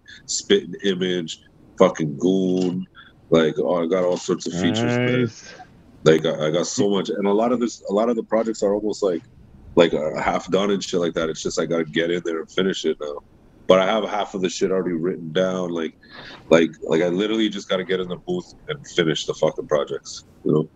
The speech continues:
Speaker 1: So it's gonna be a lot of music coming from me, man, this year. Last year, I only released fucking four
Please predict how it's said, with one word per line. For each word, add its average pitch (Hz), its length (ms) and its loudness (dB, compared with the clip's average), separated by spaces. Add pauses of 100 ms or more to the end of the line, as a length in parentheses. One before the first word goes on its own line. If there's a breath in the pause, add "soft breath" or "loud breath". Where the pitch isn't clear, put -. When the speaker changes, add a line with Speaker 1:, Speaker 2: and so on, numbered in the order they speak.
(1400 loud breath)
Speaker 1:
So - 140 6
it's 85 80 6
gonna 107 80 2
be 110 80 2
a 107 80 0
lot 117 320 2
of 117 80 -2
music 113 340 0
coming 107 220 0
from 98 180 -2
me, 95 140 0
man, 90 260 -2
this 87 240 -4
year. 90 160 2
Last 107 320 -2
year, 107 240 4
I 101 60 2
only 104 200 0
released 101 440 -2
fucking 92 340 0
four 98 520 2